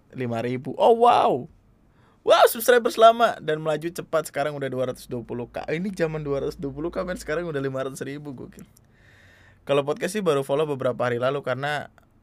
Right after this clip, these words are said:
lu nge-podcast ke YouTube pasti telat terus. Wah, <laughs> tahu saja. "Nama gua Yuni, gua wanita dua puluh lima tahun dan cintanya udah kandas berkali-kali. Alhamdulillahnya, orang tua gua nggak pernah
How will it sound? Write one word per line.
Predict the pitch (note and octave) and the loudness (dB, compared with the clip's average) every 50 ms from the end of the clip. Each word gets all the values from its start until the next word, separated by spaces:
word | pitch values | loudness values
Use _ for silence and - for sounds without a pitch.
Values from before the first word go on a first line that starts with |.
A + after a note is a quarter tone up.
| - | -12
lu | B2 B2+ C#3+ D3 D3 | -6 -4 -4 -2 -4
nge-podcast | C3 - B2 A2+ - - B2+ - | -4 -6 -6 -6 -6 -6 -8 -6
ke | - C3+ | -6 -6
YouTube | B2 A#2+ A#2+ - - - | -6 -6 -6 -8 -8 -8
pasti | C3 - - D3 - | -8 -8 -8 -6 -6
telat | C#3 B2+ A#2+ A#2 - | -4 -4 -4 -6 -6
terus. | - C3 C3 B2+ - - | -8 -8 -8 -8 -6 4
Wah, | - C#4 F4+ G#4 A#4 B4 - - - A4 - - | 8 8 10 10 8 4 4 6 4 4 4 2
<laughs> | A#4 A#4+ C5+ C#5 B4+ - - | 2 4 6 4 4 2 0
tahu | - B2+ B2 | -4 -4 -4
saja. | - G#2+ D2+ - - - - - - - - - - - - _ _ _ - - - - - - - - - - | -4 -6 -6 -8 -10 -14 -16 -18 -18 -20 -20 -20 -20 -20 -20 _ _ _ -20 -20 -20 -20 -20 -20 -20 -12 -8 -2
"Nama | E3 F#3 G3 | 0 4 8
gua | G#3+ B3+ B3 G#3+ D#3 | 8 8 8 8 6
Yuni, | C#3 B2+ B2+ B2 A2+ - _ _ - | 4 2 0 -2 -6 -8 _ _ 0
gua | C#3 D#3 D3+ D3 C#3 | 2 4 6 6 4
wanita | C3+ C3 - - D3+ | 2 2 4 4 4
dua | C#3+ C3+ B2 | 4 2 -2
puluh | A#2+ A#2 B2 A#2+ A#2 A#2 | -2 -4 -4 -4 -4 -4
lima | A#2 A#2 | -6 -4
tahun | F#2+ B2+ B2+ C#3 D3 C#3 | -4 -2 -2 -2 -4 -6
dan | B2+ B2 | -8 -8
cintanya | - C3+ B2 A#2+ C3 C3 C3+ C#3+ D3+ D3 | -8 -10 -6 -4 -4 -4 -4 -6 -8 -6
udah | C3 B2+ B2 | -6 -8 -6
kandas | - B2 B2 B2+ C#3+ D3 | -6 -6 -6 -4 -6 -6
berkali-kali. | C#3+ A#2+ A2 A2 - A#2+ A2 G#2 - - G#2+ G#2 G2 G2+ - - | -6 -8 -10 -6 -6 -6 -6 -8 -8 -8 -8 -8 -8 -10 -12 -12
Alhamdulillahnya, | G#2+ A2+ A2+ A2 A2 A2 A2 A2+ A2+ A#2 C#3+ G3 G3 C#3+ A#2 A2 A2+ - | -8 -6 -4 -4 -4 -6 -6 -8 -4 -4 -2 -2 -2 -4 -4 -6 -4 -4
orang | D2 B2 B2+ C3 C3+ | -2 -2 -2 -2 -2
tua | D#3+ D#3 D#3 D3+ | -2 -2 0 0
gua | D#3+ F#3+ G#3 G3+ | -2 -4 -2 -2
nggak | E3+ D3 D3 | -2 -2 -2
pernah | D3 E3 F#3 F#3+ F#3+ F#3+ F3+ E3+ - | -4 -4 -4 -4 -4 -6 -10 -14 -20